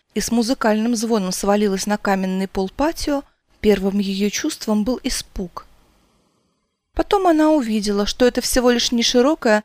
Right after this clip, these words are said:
продолговатая крышка из непокрашенного алюминия, а на том месте, которое она прикрывала, находится ряд из шести маленьких переключателей. Только верхний из них был помечен.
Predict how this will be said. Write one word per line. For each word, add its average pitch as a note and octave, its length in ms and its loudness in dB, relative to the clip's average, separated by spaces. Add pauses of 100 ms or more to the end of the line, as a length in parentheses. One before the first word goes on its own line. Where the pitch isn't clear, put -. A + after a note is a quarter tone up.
(140)
продолговатая A#3+ 800 2
крышка C#4 460 -2
из A3+ 200 -2
непокрашенного A3+ 920 0
алюминия, A#3 640 -2 (520)
а - 100 -2
на A#3+ 100 4
том C4 240 -2
месте, E4 300 -2
которое G#3 500 2
она G#3+ 220 2
прикрывала, G#3 680 0 (220)
находится D#4 600 0
ряд D4+ 260 2
из A3+ 100 -4
шести - 460 0
маленьких B3 560 0
переключателей. F#3+ 1040 -6 (1160)
Только C4 320 4
верхний C4 460 2
из G#3+ 120 0
них B3+ 180 -2
был G#3+ 140 -2
помечен. G3+ 640 -4